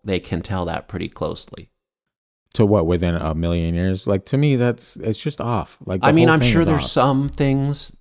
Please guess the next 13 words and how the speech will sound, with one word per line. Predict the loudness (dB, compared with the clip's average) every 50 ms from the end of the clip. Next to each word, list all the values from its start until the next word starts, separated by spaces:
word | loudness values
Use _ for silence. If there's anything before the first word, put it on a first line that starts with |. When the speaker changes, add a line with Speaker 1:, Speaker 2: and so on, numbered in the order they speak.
| _ -4
Speaker 1:
that | -2 -2
might | 0 0 0 0
have | 0 0
been | 0 -2 -2
considered | -2 -2 -4 -4 -2 -2 -2 -2 -2 -2 -4 -4
dinosaurs | -4 -2 -2 -2 -2 -4 -4 -2 -2 -2 0 -2 -2 -4 -4
Speaker 2:
Yeah. | -2 0
Speaker 1:
that | 0 -2 0
lasted | 0 -2 -2 -2 -4 -6 -6 -6 -4
a | -2
lot | -2 -2 -4 -4 -6 -4
longer | -4 -2 -2 -2 -2 -2 -2 -2
than | -4 -4 -6 -8 -8 -12 -14